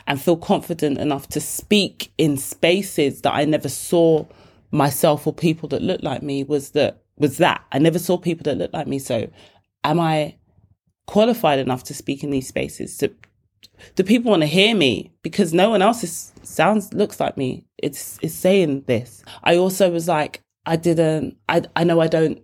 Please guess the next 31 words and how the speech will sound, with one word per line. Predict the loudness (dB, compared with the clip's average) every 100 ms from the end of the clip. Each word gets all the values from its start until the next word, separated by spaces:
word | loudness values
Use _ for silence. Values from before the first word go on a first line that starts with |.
| -12
speak | -12 -12 -2 -2 -2 -4
the | -4
same. | -4 -2 0 2 0 0 -4 -8 -10 0
I | 2
don't | 2 0
form | -4 0 2 2 0
my | -2
words | 0 2 2 0
the | -8
same. | -4 0 2 2
So | 0 0 2 2 0 -6 _ -20 _ _ -20 -16 -2
do | 2
I | 2
sound | 2 2 4 2 0
too | 0 0
common? | 0 0 2 2 0 0 0 2 2
<laughs> | 0 -4 -20 -2
All | 0 2
these | 0 -2
questions. | 0 0 0 -4 -4 -4 -12 _
And | -2 2 2 0 -6 -18 _ _ -2
that | -2 2
hasn't | 0 2 -2
stopped | 0 0 2
me. | 0 0 -4 _ _ -2
That | -2
hasn't | 0 -2 -2 -2
stopped | -4 -2
me. | -4 0
Last | 4 4 4 -2 -2 2
year, | 2 2 -2